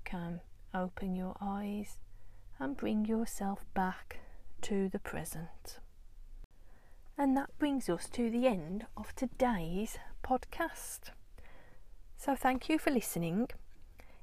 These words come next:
If you want to get in touch with any ideas or questions,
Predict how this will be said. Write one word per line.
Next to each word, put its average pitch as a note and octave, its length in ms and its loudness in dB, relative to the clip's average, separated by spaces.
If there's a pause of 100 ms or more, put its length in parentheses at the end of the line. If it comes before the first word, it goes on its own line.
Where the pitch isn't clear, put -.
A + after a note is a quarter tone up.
(160)
If C#4 520 6 (100)
you B3+ 180 4
want A#3 220 6
to B3 60 4
get A3 180 4
in G3+ 120 4
touch - 560 4 (180)
with A3 140 8
any G3 460 6
ideas B3+ 720 8
or F3+ 180 4
questions, C#4 840 2